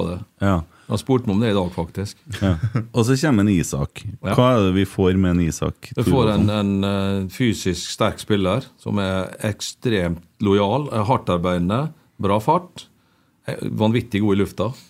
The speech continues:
Speaker 2: Mm.
Speaker 1: Fantastisk hodespiller, litt sånn som Steffen Iversen, kan alltid strekke halsen et par centimeter til.
Speaker 2: Mm.
Speaker 1: Og, eh, kan spille litt overalt, da, men, eh, vi får mer fysikk inn i, i gruppa vår, da.
Speaker 2: Mm.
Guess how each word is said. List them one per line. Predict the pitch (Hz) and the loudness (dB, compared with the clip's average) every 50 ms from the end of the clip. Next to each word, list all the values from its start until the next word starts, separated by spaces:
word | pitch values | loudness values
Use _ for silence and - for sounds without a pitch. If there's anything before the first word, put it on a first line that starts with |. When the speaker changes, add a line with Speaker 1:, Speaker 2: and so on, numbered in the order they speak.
| _ _ - | _ _ -2
Speaker 2:
Mm. | 80 78 73 71 80 - - | 0 0 0 0 -4 -6 -4
Speaker 1:
Fantastisk | 98 120 113 - 131 110 - - 85 - - | -4 -2 0 0 -2 -2 -2 -4 -6 -4 -2
hodespiller, | 107 107 101 95 - - 90 92 101 110 | -2 0 -2 -2 -2 -2 0 0 0 0
litt | 117 107 - - | 0 -2 -2 -2
sånn | 110 101 | -4 -2
som | 98 95 | -4 -4
Steffen | - 117 101 87 98 98 98 | -2 -2 -2 0 0 0 0
Iversen, | 95 87 85 87 85 107 104 | 0 0 -2 -2 -4 -4 -4
kan | 107 110 | -4 -2
alltid | 117 110 98 - - 87 | -2 -2 -2 -2 -4 -8
strekke | - 107 101 95 - 92 85 | -4 -4 -4 -4 -4 -4 -4
halsen | 95 98 87 - - - 82 85 85 90 | -4 -4 -4 -4 -6 -6 -4 -2 -2 -2
et | 87 82 | -2 -2
par | 107 98 87 | -2 -2 -2
centimeter | - 98 90 82 - 92 87 80 82 | -2 -2 -2 -2 -4 -4 -4 -4 -2
til. | 85 95 101 123 135 - _ _ _ _ _ _ _ _ - | -2 -2 -2 -2 -4 -8 _ _ _ _ _ _ _ _ -2
Speaker 2:
Mm. | 87 80 73 78 80 - _ _ _ _ _ _ - - | -2 -2 -2 -2 -6 -12 _ _ _ _ _ _ -4 -2
Speaker 1:
Og, | 127 120 120 120 117 117 117 113 110 107 110 110 107 107 107 107 107 104 104 107 110 113 123 | 0 2 2 2 2 2 0 0 2 2 2 0 0 0 -2 -2 -2 -2 -2 -4 -4 -6 -6
eh, | 117 | -6
kan | - 151 147 - | -4 -4 -4 -2
spille | - - 151 143 123 113 113 | 0 0 2 2 4 4 4
litt | 120 113 113 - - | 2 2 0 -2 -2
overalt, | 120 107 92 98 98 95 90 87 85 - | 0 0 2 2 2 0 0 -2 -4 -4
da, | - 110 | -4 -2
men, | 101 104 107 107 107 104 101 | 0 0 0 2 2 0 0
eh, | 101 101 98 98 95 98 95 95 92 92 92 95 104 123 131 123 120 | 0 0 0 -2 -2 -2 -2 -2 -2 -2 -4 -4 -6 -6 -6 -4 -2
vi | 120 107 | -2 -2
får | - - - 123 104 98 98 | -2 -2 0 0 0 2 2
mer | 113 117 113 107 101 90 - | 2 0 2 0 0 -2 -4
fysikk | - 98 - - - 117 - - _ - - - - | -6 -8 -6 -4 -4 -4 -6 -6 _ -20 -16 -8 -2
inn | 120 101 92 92 90 | 0 0 0 0 -2
i, | 87 92 92 90 92 90 92 98 98 104 104 | -2 -2 -2 0 0 0 -2 -2 -2 -2 -2
i | 95 | 0
gruppa | 104 107 117 113 - 90 85 | 0 0 0 0 0 -2 0
vår, | 87 92 107 | 0 0 0
da. | 110 104 87 - _ _ _ _ | -2 -2 -6 -8 _ _ _ _
Speaker 2:
Mm. | - 87 82 71 67 | 0 0 2 0 0